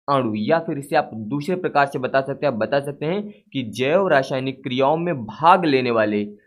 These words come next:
जटिल अणुओं को जो है जैव अणु कहते हैं। तो वही ध्यान दीजिए, यहाँ पर सबसे पहले आपको जैव अणु के बारे में बताया गया है कि किसी जीव के शरीर में पाए जाने वाले वे जटिल कार्बनिक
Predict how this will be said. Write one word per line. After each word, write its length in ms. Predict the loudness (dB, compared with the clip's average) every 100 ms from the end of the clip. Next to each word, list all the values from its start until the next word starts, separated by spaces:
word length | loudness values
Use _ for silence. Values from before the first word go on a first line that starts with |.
| -18
जटिल 580 | -10 -2 -2 0 0 2
अणुओं 400 | 4 2 4 2
को 120 | 0 -4
जो 120 | -2
है 200 | -4 -4
जैव 300 | -2 0 -2
अणु 300 | -2 -2 -2 -6 -20 _ -4
कहते 280 | -4 -4 -8
हैं। 260 | -6 -10 -12 _ _ -10
तो 80 | -8
वही 240 | -2 -2
ध्यान 240 | 0 0 0
दीजिए, 200 | -4 -4
यहाँ 160 | -6
पर 100 | -6
सबसे 300 | -8 -10 -10
पहले 240 | -6 -2 -4
आपको 220 | -4 -8
जैव 240 | -4 -2 -2
अणु 180 | -4 -6
के 120 | -4
बारे 220 | -2 -2
में 80 | -2
बताया 340 | -2 0 0 0
गया 160 | -4
है 60 | -6 -10 _ -12
कि 60 | -12
किसी 360 | -10 -10 -8 -8
जीव 300 | -6 -4 -4 -4
के 180 | -6
शरीर 380 | -4 -4 -4 -4
में 300 | -4 -6 -8 -16 _ _ -4
पाए 240 | 0 2 2
जाने 280 | 0 0 0
वाले 300 | 0 0 -2 -6 -20 _ -8
वे 200 | -2 0 -2 -4
जटिल 520 | -4 -4 -4 -4 -4 -2
कार्बनिक 720 | 6 6 6 0 -4 -6 -8